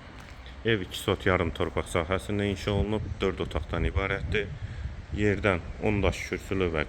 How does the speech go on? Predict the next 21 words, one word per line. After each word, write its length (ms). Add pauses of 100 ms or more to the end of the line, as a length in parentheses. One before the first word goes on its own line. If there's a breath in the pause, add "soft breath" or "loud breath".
qoşa 320
daşdır. 380 (3750 loud breath)
Kommunal 480
və 80
kombi 320
xətləri 480
çəkilib. 540 (840 loud breath)
Sağ 320
tərəfdən 480
evin 240
arxasına, 560
sol 240
tərəfdən 560
zirzəmisinə 640
keçid 400
mümkündür. 560 (580 loud breath)
Evin 220
zirzəmisində 880 (280)
rahat 320
ayaq 240
üstə 220